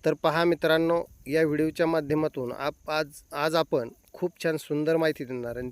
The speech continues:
ती माहिती म्हणजे गाभण शेळी व्यायला झाल्याच्या नंतर कशी ओळखायची आणि व्यायच्या वेळेस तिची कशी काळजी घ्यायची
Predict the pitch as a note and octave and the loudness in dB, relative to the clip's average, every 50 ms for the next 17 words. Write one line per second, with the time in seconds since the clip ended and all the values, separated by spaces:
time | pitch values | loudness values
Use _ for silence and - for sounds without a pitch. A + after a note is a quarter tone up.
0 | - - D3+ D#3 D3+ D#3 D#3 D3 E3 D#3 D#3 D#3+ D#3 C3+ A#2+ A2+ A2+ C#3 C#3+ D3 | -8 -6 -4 0 0 0 0 0 -2 -2 -2 -2 -2 -2 -6 -6 -4 -4 -2 -2
1 | D#3 E3 F3 F3 F3+ - - - D#3+ D#3+ D#3+ E3+ F3+ F3+ - - - - - - | 0 0 0 0 0 -2 -2 -2 0 2 2 0 -2 -4 -8 -16 -20 -20 -20 -20
2 | - - - - - - _ _ - B2+ C#3+ D#3 E3+ F#3 G3 G#3 G3+ F#3+ F#3 F#3 | -20 -20 -20 -20 -20 -20 _ _ -2 2 4 6 6 6 6 6 4 4 2 0
3 | F3+ - F#3 F3 F3 E3+ F3+ E3 - F3 E3 - E3 D3+ D3+ D3 C3+ - - C#3+ | 0 0 0 0 0 -2 -2 -4 -4 -4 -4 -2 0 2 2 2 0 -2 -4 -6
4 | C3 - - B2 A2+ G#2+ - _ _ - - - - _ _ - - B2 C3+ D3+ | -6 -6 -8 -14 -14 -16 -18 _ _ -20 -20 -20 -20 _ _ -16 -10 -6 -4 -2
5 | D#3+ E3 E3 D#3+ C#3+ C#3+ D3 D#3 E3 D#3+ - - F#3+ F#3 F3+ F#3 F#3+ F3 - - | 0 0 0 0 0 2 2 2 0 0 0 0 2 2 4 2 2 0 -4 -8
6 | E3 - F#3 - - F3 - A3+ - - G3+ G3+ F#3+ F3 F#3+ E3+ E3 C#3+ B2+ - | -14 -12 -10 -8 -8 -6 -6 -4 0 2 2 2 2 2 0 -2 -2 -2 -2 -6
7 | C3 A#2 A#2 | -12 -16 -16